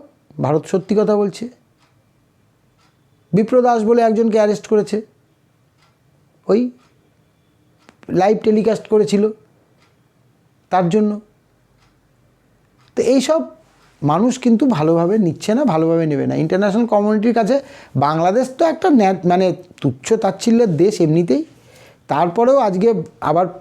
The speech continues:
পাকিস্তান, পাকিস্তানের তো নিজেরই ভাত জুটছে না, খাওয়ার পরিস্থিতি নেই, আহ, সে আবার পাকিস্তান, কারণ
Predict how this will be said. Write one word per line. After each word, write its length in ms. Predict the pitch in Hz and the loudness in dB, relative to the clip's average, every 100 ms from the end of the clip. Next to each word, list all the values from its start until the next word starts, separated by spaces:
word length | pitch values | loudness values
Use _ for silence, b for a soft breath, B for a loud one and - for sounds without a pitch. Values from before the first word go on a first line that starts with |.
| - - | -20 -8
পাকিস্তান, 540 | 135 180 - 233 240 | -2 -2 -2 -2 -2
পাকিস্তানের 600 | 240 127 190 - 214 262 | -2 -2 -2 -2 -2 -2
তো 140 | 269 285 | 0 4
নিজেরই 420 | 226 196 240 269 240 B B B - | 4 4 2 2 -2 B B B -4
ভাত 180 | 156 196 | -2 0
জুটছে 360 | 190 233 247 | 0 0 0
না, 120 | 240 | -2
খাওয়ার 300 | - 208 220 | -2 2 2
পরিস্থিতি 520 | 220 220 214 208 196 208 | 2 0 0 0 2 4
নেই, 200 | 208 185 - b b b _ - | 2 0 -6 b b b _ -2
আহ, 600 | 165 160 143 - 160 151 | 0 0 -2 -6 -6 -4
সে 220 | 127 214 | 0 0
আবার 220 | 208 214 | 2 0
পাকিস্তান, 480 | 208 170 202 180 160 | -2 -2 -2 0 -2
কারণ 280 | 139 185 247 | -2 -2 -2